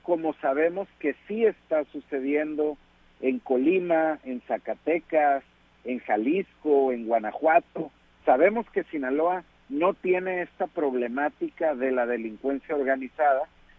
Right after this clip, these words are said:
pero clara-, claramente vemos que sí tiene otra problemática de la delincuencia organizada, como lo vimos a todas luces el día cinco de enero. Pero no te pudiera hablar yo de que existe un pacto y de que este pacto,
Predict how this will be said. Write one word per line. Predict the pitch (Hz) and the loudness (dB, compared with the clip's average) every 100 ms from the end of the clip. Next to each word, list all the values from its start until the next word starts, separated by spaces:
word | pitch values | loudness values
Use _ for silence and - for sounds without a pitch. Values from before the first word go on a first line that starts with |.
| - | 0
pero | 139 123 | 2 2
clara-, | - 139 165 165 160 156 - | 4 6 8 6 2 -2 -2
claramente | - 139 165 151 175 | 2 2 0 -2 0
vemos | 147 143 180 - | 0 0 -4 -6
que | 117 - | -10 -6
sí | 196 220 | -6 -4
tiene | - 139 127 123 | -2 -2 -2 -4
otra | 123 - 127 | -4 -6 -8
problemática | - 107 104 101 110 - 139 120 113 104 _ _ - | -6 -4 -4 -4 -6 -4 -8 -6 -8 -8 _ _ -4
de | - | 2
la | 120 117 | 4 4
delincuencia | 113 107 101 123 120 143 | 2 -2 -4 -4 0 0
organizada, | 131 123 120 127 120 143 160 _ - | 2 0 0 2 6 6 4 _ 0
como | 131 131 | 2 6
lo | 120 110 | 6 6
vimos | 120 135 151 - | 6 4 2 2
a | 104 | 0
todas | 120 117 | 2 2
luces | 127 135 127 151 127 | 4 0 0 -6 -6
el | 104 | -4
día | 117 120 - | -2 -2 -4
cinco | 113 110 - 120 113 _ - - | -12 -12 -6 -6 -6 _ -20 -16
de | 92 113 104 - | -2 0 0 -4
enero. | 107 113 147 131 90 _ _ _ - | -6 4 6 6 2 _ _ _ 4
Pero | 147 147 | 6 8
no | 143 185 | 4 2
te | 214 | 2
pudiera | - 180 156 156 | 0 0 2 4
hablar | 160 160 156 | 6 6 2
yo | 135 156 160 | 2 0 0
de | 151 | 0
que | 123 | -4
existe | 113 - 135 - - | -12 -8 -10 -8 -6
un | 147 | -6
pacto | - 175 196 - 196 170 | -2 -2 -2 -4 -2 -2
y | 139 | -2
de | 127 | -4
que | - 131 | -4 -6
este | 135 - 151 | -6 -6 -10
pacto, | - 147 143 - 165 160 | -6 -4 -4 -6 -6 -6